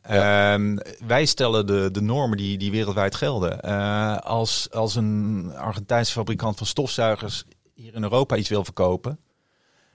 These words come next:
Speaker 2: eh, dan moet hij aan Europese normen voldoen.
Speaker 1: Ja, dus als
Speaker 2: Gaat
Speaker 1: Frans Timmermans zegt, "Je moet duurzamere stofzuigers gaan maken, anders worden ze hier gewoon letterlijk duurder."
Speaker 2: Ja.
Speaker 1: Dan moet die Argentijn gewoon, eh, iets anders gaan
Speaker 2: Ja,
Speaker 1: doen.
Speaker 2: en het mooie is,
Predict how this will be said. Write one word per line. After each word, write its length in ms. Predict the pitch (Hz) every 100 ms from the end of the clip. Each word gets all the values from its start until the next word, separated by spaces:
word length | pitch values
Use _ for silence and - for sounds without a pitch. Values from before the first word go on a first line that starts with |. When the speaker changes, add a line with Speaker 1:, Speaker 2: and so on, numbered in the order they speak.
| _
Speaker 2:
eh, 400 | - 101 101 104 104
dan 120 | 110
moet 160 | 120
hij 80 | -
aan 60 | 104
Europese 380 | 107 101 104 107
normen 240 | 120 127
voldoen. 320 | 87 87 85 95
Speaker 1:
Ja, 180 | 110 87
dus 120 | 104
als 80 | 117
Speaker 2:
Gaat 100 | 127
Speaker 1:
Frans 180 | 135 120
Timmermans 420 | 147 135 117 113
zegt, 280 | 123 104 - - _ _ _
"Je 140 | 123
moet 160 | 127 117
duurzamere 460 | 135 127 117 113
stofzuigers 540 | 110 147 156 151 151 143
gaan 100 | 147
maken, 220 | 143 147
anders 180 | 143 113
worden 200 | 120 107
ze 100 | 110
hier 180 | 110 -
gewoon 180 | 113 107
letterlijk 340 | 139 165 131
duurder." 420 | 139 170 185 -
Speaker 2:
Ja. 240 | - 147 87 - _ _
Speaker 1:
Dan 540 | 117 135 127 135 151 139
moet 140 | 139 127
die 100 | 120
Argentijn 380 | 107 107 110
gewoon, 260 | 104 107 104
eh, 200 | 104 107
iets 100 | 110
anders 180 | 104 87
gaan 100 | 165
Speaker 2:
Ja, 60 |
Speaker 1:
doen. 100 | 110
Speaker 2:
en 60 | 135
het 100 | 139
mooie 320 | 175 196 98
is, 240 | 117 143